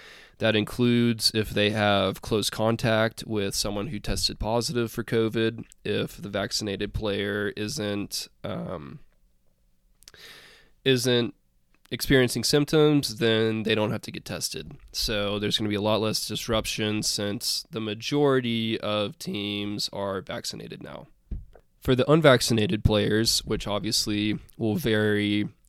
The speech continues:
quite a bit from team to team, they're gonna have to get tested three times a week. They're gonna have more serious mask protocols and stuff. I didn't read too much into that. Um,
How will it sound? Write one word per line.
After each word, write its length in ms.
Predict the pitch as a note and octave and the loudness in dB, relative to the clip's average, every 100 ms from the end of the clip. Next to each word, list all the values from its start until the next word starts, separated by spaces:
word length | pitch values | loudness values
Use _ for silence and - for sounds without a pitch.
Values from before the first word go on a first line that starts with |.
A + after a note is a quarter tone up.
| - | -12
quite 260 | - D#3 | -6 -4
a 60 | C3 | -2
bit 260 | A2+ A2+ - | 2 2 0
from 180 | G#2+ | -6
team 180 | G#2 A2 | -4 -4
to 80 | F#2+ | -4
team, 440 | - B2 A#2 A#2 - - - - | 0 2 4 2 -2 -14 -20 -6
they're 140 | A#2 A#2+ | 2 4
gonna 160 | B2+ | 6
have 100 | A#2+ | 4
to 80 | A#2+ | 2
get 140 | A2+ | -2
tested 680 | - A#2 - - G#2+ G#2 A2 - - | 0 0 0 0 2 0 -2 -10 -6
three 240 | - D3+ | 4 6
times 360 | C#3+ C#3+ C3+ B2 | 8 8 8 6
a 80 | B2+ | 6
week. 420 | B2+ B2 A#2+ - - | 6 6 4 -2 -4
They're 140 | - C3 | 0 4
gonna 120 | B2+ | 4
have 160 | A#2+ A#2 | 4 4
more 220 | A#2+ A2+ | 4 4
serious 640 | - B2 A2+ A2+ G#2+ - | 4 4 4 4 4 0
mask 360 | G#2 G2+ G2+ - | -2 -2 -2 0
protocols 600 | G#2+ G2+ G#2 G2+ G2+ - | 0 0 0 2 2 0
and 120 | G2 | -2
stuff. 580 | - G#2 G2 G2 - - | 0 0 2 0 -4 -6
I 140 | G2+ G2+ | -2 0
didn't 200 | F#2+ F#2+ | 0 -2
read 200 | G2 G2+ | -4 -4
too 100 | G2+ | -4
much 220 | G2+ - | -4 -4
into 160 | F#2 | -4
that. 400 | F2 F#2 F#2 F#2 - - - - - _ - | -4 -2 -2 -2 -6 -14 -20 -20 -20 _ -4
Um, 680 | G#2+ G2+ F#2+ F#2 F2+ E2+ | 0 0 0 -2 -2 -6